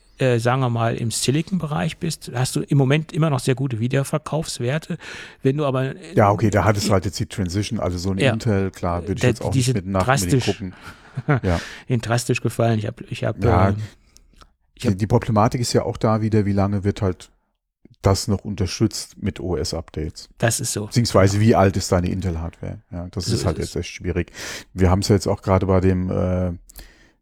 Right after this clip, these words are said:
Speaker 2: wie heißt der nochmal richtig, bei dem Mac Pro gesehen, der ja die, den hast du ja auch, sag mal.
Speaker 1: Ja, der, der
Speaker 2: Wie sagt man
Speaker 1: Champagnerkübel, der
Speaker 2: dazu?
Speaker 1: schwarze Trashcan,
Speaker 2: Gen-, genau.
Speaker 1: Champagnerkübel, ja.
Speaker 2: Ja,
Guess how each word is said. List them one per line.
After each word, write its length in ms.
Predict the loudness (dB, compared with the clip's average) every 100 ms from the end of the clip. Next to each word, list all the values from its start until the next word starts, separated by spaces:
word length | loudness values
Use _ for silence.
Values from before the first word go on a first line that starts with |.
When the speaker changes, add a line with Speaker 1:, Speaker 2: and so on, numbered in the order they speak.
| _ -2
Speaker 2:
wie 140 | 2
heißt 260 | 4 2 2
der 80 | 0
nochmal 580 | 0 0 0 0 -2 -6 _ _ _ _ _ _ _ _ -2
richtig, 460 | -2 0 -2 -2 0
bei 100 | 2
dem 160 | 2
Mac 220 | 0 -2 -6 _ _ -20
Pro 680 | -14 0 2 4 4 2 -2
gesehen, 680 | -2 0 2 2 2 0 -4 -4
der 200 | 2 4
ja 240 | 4 4 2
die, 560 | 0 0 2 2 0 -4 _ _ _ _ _ _ _ _ _ _ _ _ _ 0
den 120 | 0
hast 180 | 0 2
du 80 |
ja 120 | 4 4
auch, 360 | 2 -2 -4 -12
sag 260 | -6 -4 -2
mal. 220 | -2 -2 -6 -20 -20 -20 _ _ _ _ -20 -20 -20 _ 0
Speaker 1:
Ja, 320 | 2 4 0 -4 -8
der, 180 | -6 -4 -4
der 0 |
Speaker 2:
Wie 0 |
sagt 100 | -6
man 240 | -6 -2
Speaker 1:
Champagnerkübel, 640 | 0 2 4 4 4 4 4
der 100 | 4
Speaker 2:
dazu? 120 | 4
Speaker 1:
schwarze 420 | 2 0 -2 -6
Trashcan, 340 | -6 -4 0 2
Speaker 2:
Gen-, 280 | 0 -4 -6 -2
genau. 260 | 2 4 4
Speaker 1:
Champagnerkübel, 600 | 0 -6 -6 -8 -10 -10
ja. 200 | 0
Speaker 2:
Ja, 40 | 2